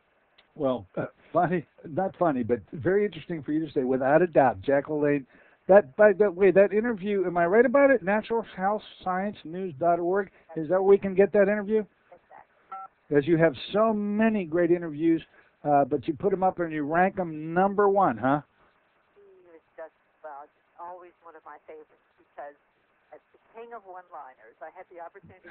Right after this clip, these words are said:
Speaker 2: years ago at the, uh, Natural, uh, Products Expo West Anaheim, uh, at the trade show where I was broadcasting. He was sharing my booth that year. We spent <laughs> the whole weekend together 'cause he had just debuted a, a whole series of,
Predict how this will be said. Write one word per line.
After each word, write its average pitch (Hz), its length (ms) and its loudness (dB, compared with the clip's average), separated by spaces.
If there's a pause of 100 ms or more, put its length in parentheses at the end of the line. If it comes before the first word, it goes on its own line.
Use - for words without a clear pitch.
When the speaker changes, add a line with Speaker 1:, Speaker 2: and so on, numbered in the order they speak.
(120)
Speaker 2:
years 185 160 -20
ago 147 400 -20
at 156 60 -20 (100)
the, 151 300 -20
uh, - 20 -20 (400)
Natural, 170 500 -20
uh, 156 80 -20 (100)
Products 175 300 -20 (140)
Expo 160 480 -20 (120)
West 175 240 -18 (520)
Anaheim, 156 540 -20 (180)
uh, 143 160 -20
at - 120 -20
the - 120 -20
trade 180 240 -20 (140)
show 151 180 -18
where 151 300 -20
I 147 80 -20
was 165 140 -20 (120)
broadcasting. 170 680 -20 (220)
He 180 180 -20
was 165 100 -20 (380)
sharing 185 300 -18
my 190 120 -18 (120)
booth 170 240 -20
that - 180 -20 (140)
year. - 120 -20
We 175 220 -20
spent 220 180 -18 (100)
<laughs> 285 220 -20
the - 80 -18
whole 247 300 -18
weekend 220 380 -20
together 190 440 -20
'cause 180 220 -20
he 202 100 -20
had - 160 -20
just - 240 -20
debuted 381 480 -20
a, - 40 -20 (420)
a - 20 -16
whole 403 240 -16 (120)
series 175 340 -20 (100)
of, 160 140 -20